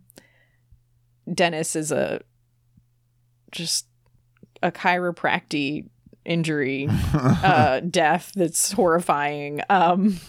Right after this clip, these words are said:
Speaker 1: I
Speaker 2: <laughs>
Speaker 1: love, I love Julie being, like, thrown down the stairs
Speaker 2: Yeah.
Speaker 1: at him. That's so cool.
Speaker 2: It is.
Speaker 1: Um, I, and I love the witches.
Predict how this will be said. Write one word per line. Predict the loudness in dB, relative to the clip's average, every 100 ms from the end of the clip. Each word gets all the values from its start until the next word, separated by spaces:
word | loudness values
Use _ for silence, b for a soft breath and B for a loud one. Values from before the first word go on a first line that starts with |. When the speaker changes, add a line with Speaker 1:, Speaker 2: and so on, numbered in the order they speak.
| -4
Speaker 1:
I | 2 2
Speaker 2:
<laughs> |
Speaker 1:
love, | 4 6 6 6 4 2 0
I | 2
love | 2 0
Julie | 0 -2 2 0
being, | 0 0 0
like, | 0 -4
thrown | -8 0 2 2 2
down | 2 0
the | -2
stairs | -2 0 0 0 2 2 4
Speaker 2:
Yeah. | 4 4 4 0 -2 0
Speaker 1:
at | 0 0
him. | -4 0 0 0 -2 -2
That's | -4 -2
so | 0 2 2 2
cool. | 0 -2 0 0 2
Speaker 2:
It | 2
is. | 2 -2 -6 -12 B B B -2
Speaker 1:
Um, | 0 2 0 -4 -8 -10 -16 _ _ _ _ _ _ _ _ _ -20 _ _ _ 0
I, | 2 2 0
and | 0
I | 0
love | 2 2 0 0
the | 0
witches. | 2 -2 0 0 2 2 0 -2